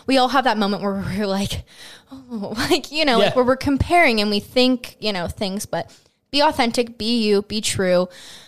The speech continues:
Speaker 1: um, optimize hashtags. They're great. <laughs> Um, and, you know, just have fun with it. Don't take it too serious
Speaker 2: Mm-hmm.
Speaker 1: because I think the moment that you do take it really serious, you lose a little sight and sound of, like, what you wanna come out of it.
Speaker 2: Yeah.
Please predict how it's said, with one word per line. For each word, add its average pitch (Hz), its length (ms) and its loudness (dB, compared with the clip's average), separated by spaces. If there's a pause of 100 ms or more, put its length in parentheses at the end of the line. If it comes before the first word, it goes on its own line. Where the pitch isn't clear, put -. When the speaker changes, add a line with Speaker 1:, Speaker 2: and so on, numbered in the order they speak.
(160)
Speaker 1:
um, 185 500 -2 (260)
optimize 208 480 -4
hashtags. 202 640 -8 (220)
They're 180 120 -10
great. 247 300 -2 (140)
<laughs> 339 60 0 (240)
Um, 240 440 2
and, 208 340 -6
you 226 180 -6
know, 202 200 -4
just - 240 -10
have 285 160 0
fun 175 180 -2
with 165 140 -8
it. 165 100 -6
Don't 220 180 2
take 269 140 -2
it 269 100 -4
too 196 140 -4
serious 165 500 -4 (220)
Speaker 2:
Mm-hmm. 131 100 -8
Speaker 1:
because 160 200 2
I 226 40 2
think 233 180 -2
the 262 60 0
moment 196 280 2
that 131 60 -14
you 180 180 -4
do 165 120 -8
take 190 200 -4
it 220 100 -2
really 175 300 -2
serious, 180 640 -2 (540)
you 226 200 2
lose 220 280 0
a 220 60 -2
little 180 200 -4
sight 175 280 -4
and 170 120 -6
sound 160 300 -6
of, - 120 -16
like, - 220 -16 (420)
what 175 400 -6
you 165 200 -14
wanna 156 280 -14
come - 240 -16
out - 200 -14
of - 100 -14
it. - 220 -6
Speaker 2:
Yeah. - 220 -16